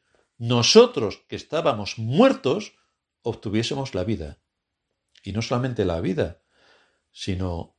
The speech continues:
la herencia del reino de los cielos. Somos herederos juntamente con Cristo del reino celestial, lo cual es realmente impactante. ¿Y a qué conclusión nos lleva todo esto?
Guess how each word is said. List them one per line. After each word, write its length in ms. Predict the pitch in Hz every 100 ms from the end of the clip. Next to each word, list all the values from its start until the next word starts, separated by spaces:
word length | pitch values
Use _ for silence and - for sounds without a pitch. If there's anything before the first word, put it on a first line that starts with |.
| _
la 240 | - 101 92
herencia 680 | 92 160 165 - 82 76 - _ _ _ _
del 180 | 98 85
reino 300 | 92 117 113
de 80 | 85
los 160 | 69
cielos. 460 | - 147 - - - _
Somos 540 | - 117 139 135 _ -
herederos 1000 | 120 107 104 101 98 160 170 123 82 -
juntamente 760 | - 120 104 90 107 95 95
con 280 | - 87 82
Cristo 560 | - 202 - 202 202 - _ _ _ _ _ _ _ _
del 760 | 90 90 85 - - - 87 80
reino 560 | - 107 123 139 160 -
celestial, 600 | _ 95 82 - - - _ _ _ -
lo 120 | 92
cual 140 | 117
es 280 | 120 - _ _ _ _ _ _
realmente 400 | - 82 82 95
impactante. 540 | 107 76 - 127 110 - - - _ _ _ _ _ _ _ _
¿Y 100 | 117
a 60 | 113
qué 120 | 170
conclusión 480 | 170 143 131 135 110
nos 140 | 104
lleva 180 | 101 87
todo 180 | 87 80
esto? 340 | - 71 -